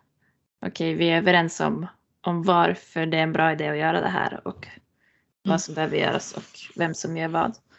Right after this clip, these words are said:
Speaker 1: Eh, och de där kontrollfrågorna brukar jag ju använda ofta med mina elever också. Okej, vad
Speaker 2: Mm.
Speaker 1: var det vi skulle göra?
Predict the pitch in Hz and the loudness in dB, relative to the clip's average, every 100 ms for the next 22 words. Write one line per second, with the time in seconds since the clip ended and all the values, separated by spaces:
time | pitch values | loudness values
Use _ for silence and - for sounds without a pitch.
0 | _ _ _ _ _ _ 214 190 185 185 | _ _ _ _ _ _ -2 0 0 -2
1 | - 285 - 196 185 185 185 196 208 185 | -8 -12 0 4 6 4 6 6 8 4
2 | 190 196 185 180 175 185 170 - 170 170 | 4 4 4 4 2 -2 -6 -2 -2 0
3 | 175 - 185 185 175 185 - 185 180 180 | 0 2 2 4 2 2 2 2 2 2
4 | 175 180 170 160 175 185 - 202 214 _ | 2 4 2 2 -2 -2 0 0 0 _
5 | _ _ 202 190 196 214 294 _ _ _ | _ _ -8 0 4 4 2 _ _ _
6 | 208 180 175 - 208 - 196 175 170 208 | 6 6 0 2 2 2 2 4 6 4